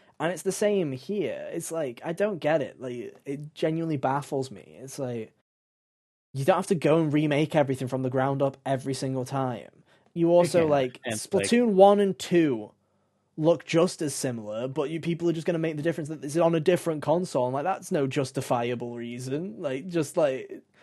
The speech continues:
Speaker 1: different console, so it's now app. I'm like, "Fucking hell, bro." Like, it's such a stupid argument.
Speaker 2: It is stupid, and, like, you know, if it helps the developers not have to, you know,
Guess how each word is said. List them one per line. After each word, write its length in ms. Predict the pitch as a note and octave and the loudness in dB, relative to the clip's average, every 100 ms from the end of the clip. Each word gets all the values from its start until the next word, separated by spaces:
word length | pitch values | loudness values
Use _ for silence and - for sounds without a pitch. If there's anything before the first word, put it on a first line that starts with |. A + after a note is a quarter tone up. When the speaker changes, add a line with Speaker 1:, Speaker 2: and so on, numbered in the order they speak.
| _ _ _ _ _ _ | _ _ _ _ _ _
Speaker 1:
different 420 | - F3+ - F#3 E3 | 4 4 4 -2 0
console, 580 | D3+ D3+ E3+ G3+ G#3+ G#3 | 0 0 6 8 8 6
so 140 | F3 | 2
it's 160 | D3 F3 | 0 0
now 260 | E3 D#3+ | 2 4
app. 360 | A2 C3+ G3+ C4 | 2 0 -2 -4
I'm 120 | E3 | -8
like, 160 | C#3+ B2+ | -6 -8
"Fucking 380 | - F#3 - A#2 | -8 -8 -8 -10
hell, 340 | C3 B2+ F#2 E2+ | -8 -8 -10 -14
bro." 260 | F2+ G2+ B2+ - | -16 -16 -18 -16
Like, 180 | D#3+ - | -16 -16
it's 180 | - D#3 | -14 -10
such 200 | E3 D#3+ | -10 -8
a 20 | |
stupid 420 | C#3+ - C#3+ - A#2 | -8 -4 -2 -2 -2
argument. 480 | A#2+ C3 - F2 - _ _ _ _ _ _ _ - | -2 -4 -10 -18 -20 _ _ _ _ _ _ _ 6
Speaker 2:
It 140 | D#3 | 6
is 180 | B2+ G#2+ | 6 2
stupid, 480 | - G2+ F#2 F#2+ G2+ | -2 -4 -6 -6 -6
and, 160 | G2+ | -6
like, 460 | G2+ G2 F#2+ - - | -8 -8 -10 -14 -14
you 160 | - C#3+ | 0 4
know, 140 | D#3 D#3 | 6 4
if 120 | D3+ | 4
it 60 | C#3+ | 4
helps 320 | F#3 F3+ - | 4 2 2
the 140 | C#3+ | 4
developers 680 | C#3+ C#3 D#3 D#3 D#3 D3+ D3 | 4 4 4 4 4 2 2
not 180 | C3 C3+ | 0 0
have 260 | C#3 C3+ - | 0 -2 0
to, 280 | A#2 G#2+ G2+ | -2 0 -6
you 120 | A#2+ | -6
know, 300 | A2+ G#2+ G#2 | -4 -4 -6